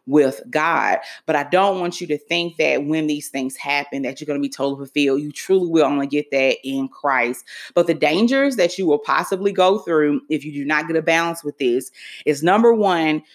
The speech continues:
discernment will be totally dismissed when you're dating. What this looks like is that, one,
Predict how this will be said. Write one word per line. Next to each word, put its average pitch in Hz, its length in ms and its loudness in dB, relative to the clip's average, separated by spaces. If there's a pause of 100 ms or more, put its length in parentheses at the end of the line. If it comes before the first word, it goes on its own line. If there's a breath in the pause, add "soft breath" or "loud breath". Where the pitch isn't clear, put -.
(160 soft breath)
discernment 233 800 -4
will 165 140 -6
be 147 160 -8
totally 170 560 -4
dismissed 143 760 -8
when 135 140 -6
you're 135 160 -6
dating. 127 540 -6 (760)
What 175 220 2
this 226 180 0
looks 262 340 0
like 143 360 2 (260 loud breath)
is 165 120 0
that, 151 300 4
one, 220 360 2